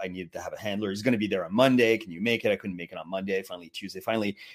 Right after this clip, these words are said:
I walk in, the handler basically said, "There's a taser, there's a boardroom, do what you want,"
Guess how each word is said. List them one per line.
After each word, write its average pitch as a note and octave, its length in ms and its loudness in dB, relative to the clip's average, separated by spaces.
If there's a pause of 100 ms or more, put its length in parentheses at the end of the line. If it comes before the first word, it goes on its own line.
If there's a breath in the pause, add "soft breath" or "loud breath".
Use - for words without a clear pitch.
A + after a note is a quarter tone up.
(580 soft breath)
I B2 80 8
walk A#2 320 10
in, A#2 220 8
the A2 80 4
handler A#2+ 420 6
basically G#2 480 2
said, F#2 320 0 (220)
"There's B2+ 200 4
a C3+ 60 2
taser, B2+ 480 6
there's A#2 220 6
a A#2 40 2
boardroom, A2 680 6
do A2+ 100 6
what G#2 140 2
you G#2 100 0
want," G2 300 2